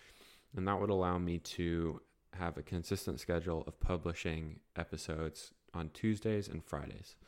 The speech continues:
So my goal is to start planning about a month out and have enough to do two episodes a week,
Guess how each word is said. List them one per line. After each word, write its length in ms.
So 120
my 220
goal 320
is 220
to 280
start 920
planning 560
about 240
a 40
month 460
out 380
and 160
have 400
enough 400
to 100
do 440
two 380
episodes 400
a 60
week, 380